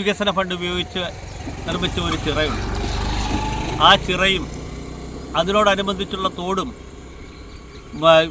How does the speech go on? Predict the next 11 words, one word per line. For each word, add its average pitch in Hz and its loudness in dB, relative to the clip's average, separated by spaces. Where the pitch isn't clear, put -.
കുളവാഴ, 185 6
പായല്, 185 6
പ്ലാസ്റ്റിക് 202 4
മാലിന്യം 185 0
പോ-, 170 -4
തുടങ്ങിയ, 170 -2
ഏ, 165 0
നിറഞ്ഞ് 170 2
ഇന്ന് 160 0
ഒരു 170 2
തുള്ളി 190 0